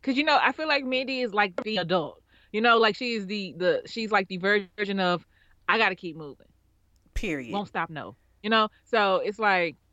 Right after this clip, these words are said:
Speaker 1: listen, Zach did what he did, but I'm not worried about him. We're not there anymore. I've moved on. Me and Zach can have some form of a, a decent friendship. I just know what to expect from him. If I ever want depth from a conversation that makes sense, never call Zach.
Speaker 2: <laughs>
Speaker 1: But if I just want a lollygag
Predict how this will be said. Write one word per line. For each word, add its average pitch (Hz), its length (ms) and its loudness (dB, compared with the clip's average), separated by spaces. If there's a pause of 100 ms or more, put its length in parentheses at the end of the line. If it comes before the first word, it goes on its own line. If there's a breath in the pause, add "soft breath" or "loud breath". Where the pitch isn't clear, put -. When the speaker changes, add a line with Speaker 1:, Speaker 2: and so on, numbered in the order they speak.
(580)
Speaker 1:
listen, 156 480 -8 (500)
Zach 208 280 4
did 208 100 4
what 196 80 2
he 185 80 0
did, 170 240 6
but 170 80 2
I'm 175 100 2
not 175 160 4
worried 165 200 2
about 156 260 2
him. 151 140 -6
We're 160 120 -4
not 160 200 -2
there 156 200 2
anymore. 147 480 -4
I've 147 140 0
moved 151 480 -6
on. 147 400 2 (420 soft breath)
Me 175 140 2
and 165 140 4
Zach 170 220 6
can 165 100 -6
have 151 280 0
some 170 200 -6
form 165 340 -4
of 151 180 -2
a, 147 360 4
a - 40 2
decent 208 360 2
friendship. 247 500 2
I 180 80 4
just 175 160 0
know 170 140 4
what 165 100 0
to 170 60 -2
expect 175 260 0
from 151 120 -12
him. 117 120 -8 (460 loud breath)
If 151 80 -2
I 180 80 4
ever 185 200 2
want 190 260 -2
depth 165 200 2
from 180 140 -6
a 180 40 -4
conversation 175 600 -2
that 170 80 0
makes 170 240 -2
sense, 160 240 -2
never 170 260 2
call 147 240 4
Zach. 139 220 -2
Speaker 2:
<laughs> - 20 -2
Speaker 1:
But 349 520 8
if 392 60 4
I 185 60 4
just 190 160 -2
want 175 140 -2
a 160 40 2
lollygag 233 680 0